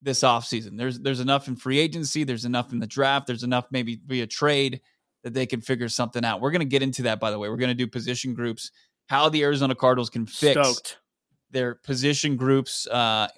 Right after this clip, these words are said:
Speaker 1: for the better this offseason. Alex and I have some great ideas as far as that goes. Uh, coming up, which side of the football, though, should they emphasize on getting, getting better on, offense or defense?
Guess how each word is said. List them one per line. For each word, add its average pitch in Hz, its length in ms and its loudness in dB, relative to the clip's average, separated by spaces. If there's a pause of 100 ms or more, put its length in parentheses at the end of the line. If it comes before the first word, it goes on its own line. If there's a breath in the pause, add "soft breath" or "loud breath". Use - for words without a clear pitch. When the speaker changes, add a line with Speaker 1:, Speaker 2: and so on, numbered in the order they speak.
(140)
Speaker 1:
for 147 140 2
the 135 100 4
better 139 460 4 (320)
this 147 220 2
offseason. 139 600 6
Alex 127 320 4
and 131 100 -2
I 123 60 4
have 123 180 0
some 120 120 -4
great 123 160 0
ideas 117 340 0
as 117 100 -12
far 120 200 -2
as 113 100 -8
that 117 240 -2
goes. 113 300 -2 (360)
Uh, 139 160 6
coming 202 240 8
up, 196 160 6
which 156 320 4
side 220 220 6
of 208 80 2
the 185 60 2
football, 202 420 6
though, 170 140 6
should 175 240 2
they 175 100 2
emphasize 175 760 4
on 151 240 0
getting, 147 460 0 (220)
getting 156 240 0
better 156 460 6 (180)
on, 143 480 6 (300)
offense 180 600 2
or 147 120 2
defense? 160 680 0